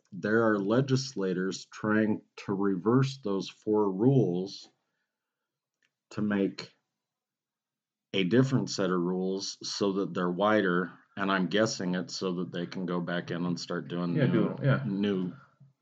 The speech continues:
Speaker 1: worse testing on 'em.
Speaker 2: Yeah, yeah, it, it, doing it on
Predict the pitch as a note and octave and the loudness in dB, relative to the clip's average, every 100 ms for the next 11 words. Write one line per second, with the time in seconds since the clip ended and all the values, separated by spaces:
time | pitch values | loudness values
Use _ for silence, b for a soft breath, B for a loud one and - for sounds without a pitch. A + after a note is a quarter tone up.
0 | - - F#2 F2+ - - - _ - G2 | -14 -4 -2 -2 -4 -14 -18 _ -4 -4
1 | - - E2 D#2 D2+ - - C3 - - | -4 -8 -8 -6 -6 -8 -8 -10 -8 -8
2 | B2 A#2 C3 C3+ C3 C3+ D#3 D3 B2 A#2 | -8 -6 -4 -4 -2 0 0 2 2 0
3 | A2 G#2 | -4 -8